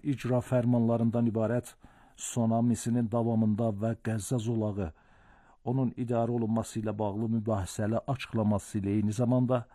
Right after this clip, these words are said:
Sionist rejimə dəstək məqsədi ilə Hollandiyadakı Haaqa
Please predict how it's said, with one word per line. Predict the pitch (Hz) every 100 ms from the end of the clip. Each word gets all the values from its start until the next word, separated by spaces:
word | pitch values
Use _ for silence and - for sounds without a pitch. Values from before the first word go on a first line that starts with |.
| - - - _
Sionist | - - 135 127 127 -
rejimə | 113 117 104 117 117
dəstək | 104 101 - 110 113
məqsədi | 104 - 113 101 110
ilə | 101 101 - - - - -
Hollandiyadakı | 110 110 110 113 107 110 101 95 120
Haaqa | 90 98 98 98